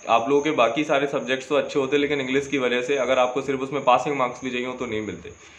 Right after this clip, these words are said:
तो अगर इसी तरीके के sentence आते हैं उसमें तो वो error में भी हो सकता है। Error जैसे मैंने आपको पहले भी बताया कि suppose, अ, जैसे यही sentence ले लो, "Today I have received two months wages",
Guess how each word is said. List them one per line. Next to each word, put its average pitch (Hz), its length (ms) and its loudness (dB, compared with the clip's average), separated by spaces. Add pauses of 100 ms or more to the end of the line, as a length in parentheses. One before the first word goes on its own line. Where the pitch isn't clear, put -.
(200)
तो 139 60 2
अगर 165 160 6
इसी 156 200 0
तरीके 165 340 2
के 170 240 0
sentence 156 420 -2
आते 135 260 2
हैं 135 80 -2
उसमें 120 340 -6 (600)
तो 156 100 2 (320)
वो 139 140 2
error 143 300 4
में 135 180 0
भी 131 80 -4
हो 113 160 -6
सकता 101 320 -4
है। 107 160 2
Error 127 180 2
जैसे 123 200 -4
मैंने 123 180 -2
आपको 117 220 -4
पहले 117 260 -2
भी 117 120 -6
बताया 110 320 2
कि 117 140 -6
suppose, 110 400 -6 (580)
अ, 95 400 0 (440)
जैसे 107 220 -4
यही 107 160 2
sentence 101 440 -4
ले 98 100 -4
लो, 98 160 -6 (680)
"Today 110 220 0
I 110 60 2
have 110 160 2
received 107 480 -8
two 107 140 -6
months 95 300 -6
wages", 90 280 -8